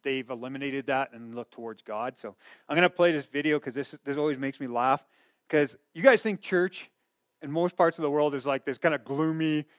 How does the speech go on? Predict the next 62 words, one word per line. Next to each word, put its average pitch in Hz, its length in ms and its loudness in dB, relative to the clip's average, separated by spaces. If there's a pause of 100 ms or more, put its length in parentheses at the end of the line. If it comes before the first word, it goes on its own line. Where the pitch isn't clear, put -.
(160)
this 190 180 2
is 240 60 -4
what 226 180 6
you 190 100 0
call 175 260 8
the 151 80 4
underground 143 480 0
church, 135 280 -2
by 113 140 -4
the 107 80 -12
way. 104 100 -14 (240)
If 120 100 -12
anybody 202 400 2
refers 175 440 -2
to 147 80 -12
the 143 120 -4
underground 147 460 -2
church, 135 280 -8 (300)
a 143 80 -6
couple 185 300 6
of 175 60 0
these 165 200 -2
guys 143 380 4
right 147 280 -2
now, 127 360 -2 (320)
the 139 100 -6 (100)
three 185 200 0
in 185 80 2
the 151 80 0
back 139 380 4
row, 151 340 0 (520)
the 151 100 0
one 180 300 4
in 180 80 -2
the 151 80 0
middle 160 300 2
is 120 80 -8
still 160 260 -2
in 143 100 -6
prison 135 360 -4
right 143 180 -2
now, 127 360 -4
and 143 100 -4
I'm 135 80 -6
trying 165 240 4
to 151 60 0
find 143 260 0
out 139 120 2
how 147 100 6
I 135 60 2
can 131 80 -8
get 131 120 -2
him 123 100 -8
out, 127 160 0
and 127 80 -14
it's 123 120 -10
been 131 280 -8
almost 143 400 -8
two 143 180 -8
months 120 340 -8
right 120 180 -10
now. 113 320 -6